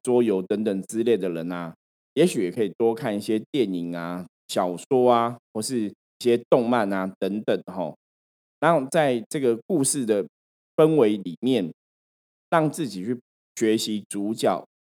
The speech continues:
遇到事件的时候，他是怎么去应对的，然后增加自己吼，对问题的想象，然后试着去推敲可能产生的结果吼。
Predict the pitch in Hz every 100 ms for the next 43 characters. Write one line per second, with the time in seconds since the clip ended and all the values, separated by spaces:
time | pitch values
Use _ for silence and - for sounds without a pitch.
0 | _ 160 147 135 123 127 113 127 101 98
1 | 98 - 110 113 127 - 76 85 - 123
2 | 95 - 127 98 123 104 82 82 65 _
3 | _ _ _ _ - 151 147 - 185 190
4 | 175 180 175 123 - - 147 85 82 123
5 | 95 139 104 - 98 92 - 82 - -
6 | 127 90 - _ _ _ _ 110 117 117
7 | - 120 104 - 104 - 127 123 120 123
8 | 113 113 92 90 98 87 85 113 95 -
9 | 90 85 90 98 78 - 82